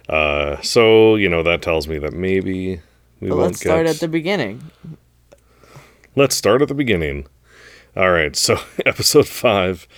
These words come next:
Speaker 1: uh, opens with Coruscant again and the back of young Anakin's head.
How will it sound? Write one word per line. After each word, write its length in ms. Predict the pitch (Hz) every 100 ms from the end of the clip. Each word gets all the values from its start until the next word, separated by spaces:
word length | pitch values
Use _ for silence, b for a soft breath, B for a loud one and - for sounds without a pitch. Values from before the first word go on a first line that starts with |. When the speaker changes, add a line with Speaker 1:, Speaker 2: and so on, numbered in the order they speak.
| B B B
Speaker 1:
uh, 380 | 85 82 80 78 -
opens 340 | 98 110 104
with 140 | 113
Coruscant 560 | - 143 131 98 82 131
again 380 | 80 80 107 123 _ -
and 300 | 87 82 80
the 80 |
back 440 | 73 78 78 92 -
of 200 | 87 82
young 260 | 82 87
Anakin's 540 | 90 80 92 - 110 -
head. 360 | 113 156 85